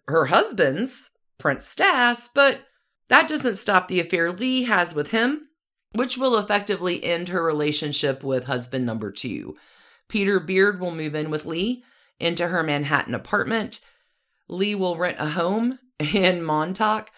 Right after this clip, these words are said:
during this time in a compound designed by Stanford White. The compound belongs to Andy Warhol and film director Paul Morrissey.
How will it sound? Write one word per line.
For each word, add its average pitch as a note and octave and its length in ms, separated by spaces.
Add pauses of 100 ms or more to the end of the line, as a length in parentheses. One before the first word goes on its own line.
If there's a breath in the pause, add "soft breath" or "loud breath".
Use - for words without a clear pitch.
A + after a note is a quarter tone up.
(320 soft breath)
during F#3 340
this E3 200
time E3+ 340
in D#3 80
a C3+ 80
compound G3+ 800 (360 soft breath)
designed F#3+ 680
by B3 580 (140)
Stanford D3 680
White. D#3+ 500 (320)
The D3+ 140
compound G#3 680
belongs F3+ 440
to - 120
Andy F3+ 280
Warhol F3 680
and D3+ 260
film D#3+ 220
director D3+ 460
Paul C#3+ 280
Morrissey. G3 760